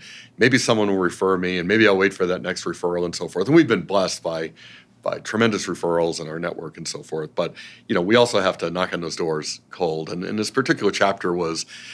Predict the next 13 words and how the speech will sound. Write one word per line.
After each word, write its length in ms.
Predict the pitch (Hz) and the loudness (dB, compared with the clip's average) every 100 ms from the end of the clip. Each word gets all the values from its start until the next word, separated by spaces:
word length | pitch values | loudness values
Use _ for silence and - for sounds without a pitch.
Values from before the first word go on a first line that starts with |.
| - - - | -16 -18 -2
you 120 | 120 | 4
know, 500 | 110 104 104 104 113 | 6 8 6 6 4
the 100 | 110 | 2
premise 400 | - 147 135 120 | 4 4 4 2
of 140 | 104 | 0
it 80 | 98 | 0
was, 400 | 92 101 95 - - _ _ _ _ _ - | -2 -2 -2 -8 -16 _ _ _ _ _ -4
is 220 | 147 127 | 0 2
it 80 | 135 | 4
more 160 | 175 | 4
problematic 540 | 220 170 131 117 117 117 | 6 4 4 2 0 -2
to 80 | 104 | -10
think 300 | - 110 | -6 -6